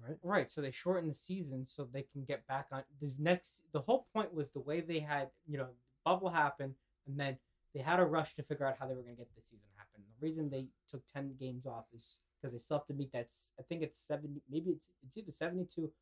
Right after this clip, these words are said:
Speaker 2: or at least seventy game mark they need to hit. And if they don't hit it,
Speaker 1: Mm-hmm.
Speaker 2: then, uh, I don't know all the particulars of it, but the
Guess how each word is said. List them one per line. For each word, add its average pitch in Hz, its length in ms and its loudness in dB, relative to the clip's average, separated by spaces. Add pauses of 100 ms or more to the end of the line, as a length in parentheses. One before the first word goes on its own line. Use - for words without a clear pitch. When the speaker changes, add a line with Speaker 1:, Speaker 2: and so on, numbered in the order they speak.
(140)
Speaker 2:
or 123 60 -6
at - 120 -8
least 165 220 -2
seventy 135 320 -2
game 123 340 -6
mark 110 240 -6 (400)
they 135 120 2
need 139 300 0
to 120 80 -14 (100)
hit. 120 200 -8 (100)
And 113 140 -20
if - 80 -20
they 123 80 -6 (100)
don't - 160 0 (120)
hit 175 140 8
it, 135 180 0 (220)
Speaker 1:
Mm-hmm. 120 140 -8 (100)
Speaker 2:
then, 135 300 0 (680)
uh, - 400 -18
I - 20 -4
don't 135 180 -2
know 127 220 -8
all 131 140 0
the 131 60 0
particulars 135 640 -6
of 127 120 -6
it, 131 200 -2
but 117 140 -18
the 131 80 -20